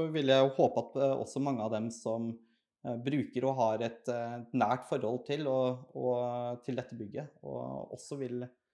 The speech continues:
føle seg velkommen inn på det, de, eh, arrangementene og de, eh, det vi har på vårt program. Og, eh, og så hå-, håper jeg jo også at mange, eh, fra, og kanskje enda flere fra det skeive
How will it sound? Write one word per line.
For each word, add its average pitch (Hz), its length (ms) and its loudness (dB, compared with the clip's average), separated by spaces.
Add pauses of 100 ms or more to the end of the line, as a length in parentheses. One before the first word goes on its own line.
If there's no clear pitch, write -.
(320)
føle 127 160 4
seg 110 160 -2
velkommen 113 380 -4
inn 113 240 -6
på 117 240 -6
det, 113 160 -2 (420)
de, 110 140 -6
eh, 113 560 -10
arrangementene 110 640 -8
og 110 80 -12
de, 107 80 -6
eh, 117 1040 -10
det 110 240 -8 (220)
vi 113 180 -6
har - 240 -12 (200)
på 139 140 -6
vårt 123 280 -8
program. 139 340 -6 (760)
Og, 135 200 -2
eh, 135 400 -4 (500)
og 131 140 -10
så 135 160 -6
hå-, 139 240 -4
håper 127 260 0
jeg 110 140 -4
jo 113 80 -8
også 113 220 -10
at - 120 -20
mange, 123 380 -2
eh, 113 600 -10 (680)
fra, 117 160 0 (140)
og 123 120 -4
kanskje 131 220 -2 (100)
enda 127 160 -2
flere 107 320 -8
fra 117 80 -4
det 117 160 -8
skeive 101 300 -4